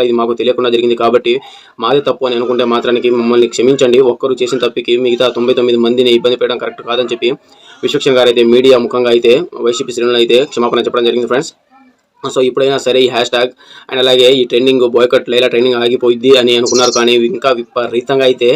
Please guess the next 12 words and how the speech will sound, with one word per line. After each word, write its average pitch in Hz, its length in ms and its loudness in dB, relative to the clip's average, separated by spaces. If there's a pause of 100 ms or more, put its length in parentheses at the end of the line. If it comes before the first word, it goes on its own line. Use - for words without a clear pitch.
(640)
ఈ 190 100 -10
ట్రెండింగ్ 135 300 0
అయితే 131 220 0
గురి 123 120 0
చేయడం 127 200 4
జరుగుతుంది 123 320 0
ఫ్రెండ్స్. 143 220 0 (680)
మన 123 180 -6
విశ్వక్సేన్ 135 340 -2
గారు 127 120 2
చెప్పినట్టు, 123 380 -2 (420)
మన 117 100 -2